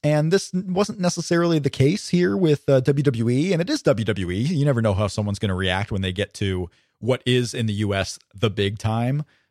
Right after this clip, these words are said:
So you never know how someone's gonna react, but he was quite comfortable.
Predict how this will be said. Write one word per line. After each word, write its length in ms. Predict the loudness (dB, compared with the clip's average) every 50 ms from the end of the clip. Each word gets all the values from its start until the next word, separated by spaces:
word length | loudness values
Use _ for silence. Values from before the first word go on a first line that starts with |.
| _ -2
So 100 | 0 2
you 160 | 2 4 2
never 220 | 2 2 0 0
know 160 | 0 2 2 2
how 100 | 2 0
someone's 300 | 0 -2 -4 -4 -4 -4
gonna 140 | -4 -4 -2
react, 260 | 0 0 -2 -2 -2
but 80 | -2 -2
he 100 | 0 0
was 140 | 0 -2
quite 320 | -2 -2 0 0 0 -2 -4
comfortable. 560 | -6 -8 -6 -6 -4 -4 -2 -2 -2 -4